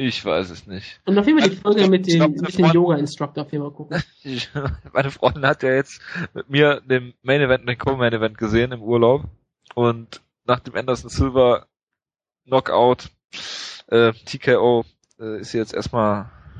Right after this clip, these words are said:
Speaker 1: ich weiß auch nicht, traumatisiert, so ähnlich wie, äh, äh, Donald Cerrone. Ja,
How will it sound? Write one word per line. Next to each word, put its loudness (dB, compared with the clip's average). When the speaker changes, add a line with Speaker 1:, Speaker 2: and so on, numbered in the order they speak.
Speaker 1:
ich -16
weiß -2
auch -4
nicht, -8
traumatisiert, 2
so -4
ähnlich -2
wie, 2
äh, 0
äh, 0
Donald 2
Cerrone. -6
Ja, 4